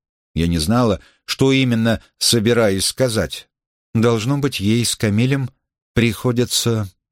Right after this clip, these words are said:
нелегко? Мадам Дюплесси подняла брови. Она полагает, что так выглядит глубокомысленнее. Люсиль сама создаёт себе трудности.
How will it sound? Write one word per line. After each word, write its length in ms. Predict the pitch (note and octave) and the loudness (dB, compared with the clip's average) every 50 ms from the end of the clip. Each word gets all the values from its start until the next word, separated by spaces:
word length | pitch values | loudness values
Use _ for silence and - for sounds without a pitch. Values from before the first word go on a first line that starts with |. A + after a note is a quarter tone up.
| _ _ - | _ _ 0
нелегко? 720 | A2+ A#2 A2+ G#2+ A2 G#2+ - - _ - G3 G#3 F#3+ - _ _ _ _ _ _ _ _ _ _ _ _ _ _ _ _ _ _ _ - | 2 2 4 4 2 0 0 -4 _ -2 -2 -2 -2 -4 _ _ _ _ _ _ _ _ _ _ _ _ _ _ _ _ _ _ _ -4
Мадам 480 | C#2 E2 F2 F2 D#2+ G#2 A2 G#2+ G2+ E2+ | -2 0 0 2 2 0 0 0 0 0
Дюплесси 720 | F#2 G2+ - - F#2 F#2+ F#2+ - - - C#3+ E3+ F#3 E3 - _ _ _ _ _ _ _ _ | -2 -2 -2 -2 -2 0 0 0 0 -2 0 0 -2 -2 -4 _ _ _ _ _ _ _ _
подняла 500 | - A#2+ A#2 F#2+ A2 A#2 A#2+ A#2 A#2+ A#2+ | 0 0 0 2 2 2 2 2 2 2
брови. 500 | A#2 A2+ C#3+ E3+ F#3 C#3+ E2+ C2 - - _ _ _ _ _ _ _ _ _ _ - | 2 0 0 2 2 0 -2 -4 -10 -20 _ _ _ _ _ _ _ _ _ _ -2
Она 220 | G#3 B3 B3+ A#3+ | 0 2 2 2
полагает, 520 | - G#3 G3 G3+ F#3+ F#3 A3+ A3+ A3 F#3+ | 2 0 0 0 0 0 0 0 0 0
что 200 | - - - D#3 | -2 -4 -4 -4
так 340 | C#3+ - - G#3 G#3+ F#3+ - | -4 -2 -2 0 0 -2 -2
выглядит 640 | A2+ B2 D3 D3 C3+ B2+ B2+ A2+ A#2 A#2+ - - - _ _ _ - | -2 -2 -2 0 0 0 0 0 0 -2 -2 -4 -12 _ _ _ -6
глубокомысленнее. 1600 | F#2+ F2 F#2 A2 A#2 A#2+ F#2+ A2 F#2+ D#2+ G#2+ G#2+ A2 A#2 G#2+ F2 C2 - - - C2 A#1 A1 A1+ A1+ A1 G#1+ G#1 G1+ G1+ - _ _ _ _ _ _ _ _ _ _ _ _ _ _ _ _ - | -4 0 2 2 2 2 2 0 0 0 0 0 0 0 -2 -2 -2 -4 -6 -6 -8 -12 -12 -14 -14 -14 -14 -14 -14 -16 -16 _ _ _ _ _ _ _ _ _ _ _ _ _ _ _ _ -4
Люсиль 460 | - F#2 F#2 F#2 F#2 - - C#3 C#3+ C3 | -2 0 2 2 2 2 0 0 0 0
сама 340 | - - E3+ F#3 A#3 A#3+ | 0 0 0 2 2 2
создаёт 500 | - - G3+ B2+ E2 D#2 D#2 D2+ D#2 D2+ | 2 0 0 0 -2 -2 -2 -4 -2 -2
себе 300 | - - - D2+ E2 E2+ | -2 -2 -2 0 -2 -2
трудности. 720 | - - A2 A2 F2+ D2 C2 C#2 C2 - - - - - - | -2 -2 -2 -2 -2 -4 -4 -6 -6 -6 -6 -6 -8 -16 -20